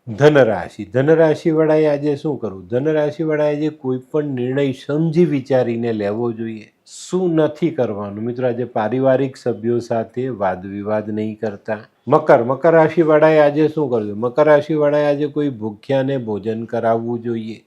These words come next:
શું નથી કરવાનું? મિત્રો, આજે ઘર મંદિરમાં બેસીને લાંબી પૂજાઓ નહીં કરતા. કુંભ રાશિ, કુંભ રાશિવાળાએ આજે શું કરવું? કુંભ રાશિવાળાએ આજે વિધવા સ્ત્રીઓને મદદ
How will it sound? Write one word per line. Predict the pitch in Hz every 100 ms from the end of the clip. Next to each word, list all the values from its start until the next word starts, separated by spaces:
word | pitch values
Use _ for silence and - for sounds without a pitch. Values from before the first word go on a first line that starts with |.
| _
શું | - - 180 180
નથી | 160 160 160 151
કરવાનું? | 135 117 110 107 113
મિત્રો, | 131 139
આજે | 131 131
ઘર | 113 110 139 160
મંદિરમાં | 151 143 139 139 135 135 123
બેસીને | 117 117 135 127 127
લાંબી | 117 104 113 123
પૂજાઓ | 120 107 101 113 113 117
નહીં | 117 110 -
કરતા. | 87 - - - _ -
કુંભ | 185 160
રાશિ, | 117 85 85 -
કુંભ | 107 156 170
રાશિવાળાએ | 170 170 165 180 170 165 165 165
આજે | 151 160
શું | 160 165 127
કરવું? | 113 104
કુંભ | 101 143 160
રાશિવાળાએ | 160 156 147 165 156 156 156
આજે | 156 156
વિધવા | 127 107 113 127 139 156
સ્ત્રીઓને | 151 151 147 151 151 151
મદદ | 123 117